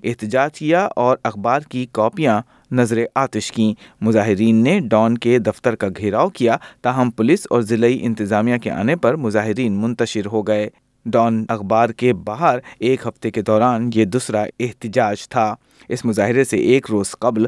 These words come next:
مختلف صحافتی تنظیموں نے ڈان سے اظہار یکجہتی کے لیے ملک کے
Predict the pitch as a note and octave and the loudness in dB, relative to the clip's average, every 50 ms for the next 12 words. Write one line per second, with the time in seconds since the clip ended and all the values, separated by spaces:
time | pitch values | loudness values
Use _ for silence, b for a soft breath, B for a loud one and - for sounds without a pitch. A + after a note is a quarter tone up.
0 | B B B B - B2 A#2+ - - B2+ B2+ C#3+ C#3+ - - A2+ G2+ G#2+ A2 - | B B B B -4 -4 -2 0 0 2 2 2 -2 -2 -4 -4 -2 -4 -6 -4
1 | - A#2 - - A#2+ A2 - - G#2 G2 G2 F2 G2 G#2 C3+ E3 D#3 A#2+ A2 A#2 | -4 -4 -2 -2 -4 -4 -2 -2 -2 -2 -2 -2 0 0 2 2 4 4 2 0
2 | B B B B B - G#2 F#2+ A2 A#2+ C3+ D3 D3 - D3+ D#3 D3 A#2 G#2+ - | B B B B B -4 0 2 4 4 4 2 2 0 2 2 4 2 2 2
3 | A#2+ A2 G2+ G#2 G2+ G2+ G2+ F#2+ G#2 G#2+ A2 A2 - - D3+ D3 - A#2 A2+ C3+ | 0 0 2 2 2 2 0 0 0 -2 -2 -2 -2 -6 -8 -4 -2 -2 0 0
4 | E3+ E3+ C3 B2 B2+ B2+ - - B2 | 0 2 2 0 0 -2 -2 -2 -2